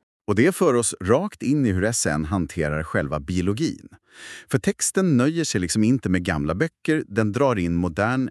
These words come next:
D N A-forskning från tjugohundratalet. Och jag måste erkänna, innan jag läste detta trodde jag att en författare med den här ingången skulle argumentera för att judar och araber är helt biologiskt olika.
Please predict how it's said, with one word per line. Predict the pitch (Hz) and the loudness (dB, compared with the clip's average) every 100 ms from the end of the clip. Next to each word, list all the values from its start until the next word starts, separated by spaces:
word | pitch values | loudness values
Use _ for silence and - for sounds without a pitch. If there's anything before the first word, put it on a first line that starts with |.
| - | -8
D | 92 107 | -4 -2
N | 117 127 | 0 0
A-forskning | 107 87 160 - - 69 69 | -4 -4 -6 -8 -10 -10 -6
från | 87 | -6
tjugohundratalet. | 80 156 87 85 87 87 - 151 67 - - _ _ - - | -4 -4 -2 -4 -2 -4 -6 -6 -8 -12 -20 _ _ -20 -20
Och | - - | -10 -2
jag | 98 | 2
måste | 123 - 113 | 2 0 0
erkänna, | 113 - 139 151 147 - _ _ | 0 0 -2 -2 -4 -10 _ _
innan | 147 147 196 | 4 4 4
jag | 143 | 2
läste | 110 85 - 90 | 2 0 -2 -2
detta | 92 82 82 | -2 -2 -6
trodde | - 147 127 117 | -4 -4 -2 -2
jag | 151 | -2
att | 80 85 | -2 -6
en | |
författare | - 87 139 135 - 175 | -8 -6 -6 -8 -4 -2
med | 95 92 | 0 0
den | 90 | -2
här | 156 139 | -2 0
ingången | 92 78 76 73 73 | -2 -2 -2 -4 -4
skulle | - 85 78 | -4 -2 -2
argumentera | 76 82 76 80 71 | -2 -4 -4 -4 -4
för | 90 | -4
att | 78 | -6
judar | 85 80 76 127 | -4 -4 -2 -2
och | 110 | 0
araber | 95 76 73 | 0 0 -4
är | - 85 - 180 | -4 -6 -4 -2
helt | 156 69 | 0 -2
biologiskt | 82 82 82 78 71 76 | -8 -4 -2 -2 -2 -6
olika. | - 95 101 165 - - | -6 -4 -4 -6 -8 -14